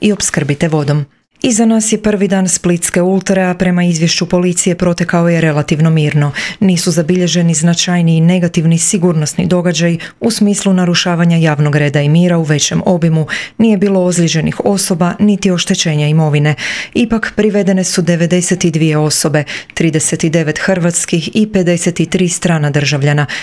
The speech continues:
većinom zbog prekršaja i Zakona o suzbijanju zlouporabe droga.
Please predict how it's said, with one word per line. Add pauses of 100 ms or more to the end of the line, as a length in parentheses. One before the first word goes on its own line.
(120)
većinom
zbog
prekršaja
i
Zakona
o
suzbijanju
zlouporabe
droga.